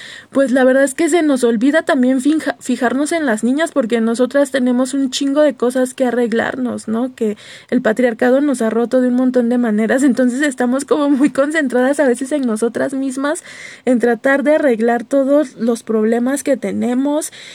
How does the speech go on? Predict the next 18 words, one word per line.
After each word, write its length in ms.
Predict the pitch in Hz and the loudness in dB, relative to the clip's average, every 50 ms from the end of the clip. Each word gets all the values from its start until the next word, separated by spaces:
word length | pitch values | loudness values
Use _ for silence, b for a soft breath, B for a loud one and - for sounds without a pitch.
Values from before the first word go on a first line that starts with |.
| B B - | B B -2
eh, 240 | - 214 214 214 214 | 0 2 2 2 2
de 140 | 214 214 214 | 2 0 0
tratar 520 | - 220 226 220 - 240 247 247 254 254 | 0 0 0 0 2 2 2 2 2 2
de, 340 | 220 262 269 269 269 - - | 2 4 4 4 4 2 0
de 180 | 196 220 214 214 | 0 0 0 0
romper 520 | 214 220 214 208 214 - 254 247 240 247 | 0 0 0 -2 0 0 0 0 0 0
con 240 | - 277 269 254 254 | 0 2 2 4 4
estas 460 | 254 254 254 - 269 254 254 247 247 | 2 0 0 -2 0 2 2 0 0
formas 920 | - - - - - - 262 240 262 277 294 269 247 226 208 208 214 - - | -4 -8 -12 -12 -2 0 2 2 2 2 2 0 0 0 0 -2 -6 -6 -6
tan 240 | - 202 208 208 208 | -4 -2 -2 -2 -2
difíciles 760 | 214 220 - - 247 254 262 254 285 254 226 220 208 214 - | -2 -4 -4 -2 -2 -2 -2 -2 -4 -4 -2 -2 -2 -2 -2
también 320 | 220 214 214 220 226 226 | -2 -2 0 0 0 0
que 120 | 220 254 254 | 0 -2 -2
tenemos 560 | 254 220 214 202 208 208 214 214 220 226 214 | 0 -2 -2 -2 -2 -2 -2 -2 -2 -2 -2
de 160 | 202 214 208 | -2 -2 -2
enfrentar 500 | 196 196 196 208 202 202 196 - 233 226 | -4 -6 -6 -6 -6 -6 -4 -4 -2 -2
el 120 | 240 262 262 | 0 0 0
mundo, 400 | 269 277 277 269 262 277 302 | 0 -2 -2 -2 0 -2 -2